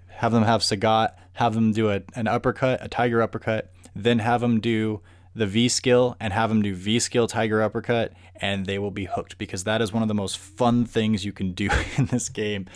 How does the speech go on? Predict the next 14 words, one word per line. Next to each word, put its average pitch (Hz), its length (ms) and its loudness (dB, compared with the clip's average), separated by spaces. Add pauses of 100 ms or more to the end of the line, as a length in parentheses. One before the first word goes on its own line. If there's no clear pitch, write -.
(280)
Um, 104 240 0
it 117 80 -2
is, - 160 -6 (500)
uh, 101 380 0 (180)
a-, 131 40 -8
and 120 420 0
I 123 60 4
say, 135 180 4
like, 117 80 6
as 107 100 0
far 127 140 2
as 104 100 0
satisfaction 98 920 -4
goes. 98 400 -10